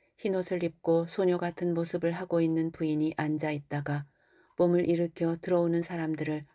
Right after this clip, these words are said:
맞이했다. 그러다가 갑자기 뿌리를 내린 나무처럼 굳어져서 낯선 손님을 꼼짝도 않고 바라보았다. 손님은 미소를 지으며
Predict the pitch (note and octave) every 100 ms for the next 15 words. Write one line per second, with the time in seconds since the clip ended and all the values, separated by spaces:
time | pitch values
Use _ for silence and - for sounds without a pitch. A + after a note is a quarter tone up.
0 | _ D#3+ D#3+ D#3+ D3 - D3 C#3+ - _
1 | _ _ _ _ _ _ _ _ - E3+
2 | E3 D#3 D#3+ D#3+ E3 _ _ - F3+ -
3 | F3+ E3+ E3+ E3+ - F#3 F3+ F3+ E3+ E3+
4 | E3 E3+ E3+ E3+ E3+ - D#3+ D#3+ E3 E3+
5 | - D#3+ D3+ D3 D3+ D3 C#3+ _ _ _
6 | - E3 E3 E3+ E3+ F#3 E3 E3 D#3+ E3
7 | - _ _ F#3+ F3+ F#3 F3 - E3+ D#3+
8 | D#3+ E3 D#3 - E3+ E3 D3 C#3+ - D3
9 | D3 _ _ _ _ - G3 F3+ E3+ E3
10 | E3+ E3 E3+ E3 F3 E3+ E3 D#3 D3+ D3+
11 | D3+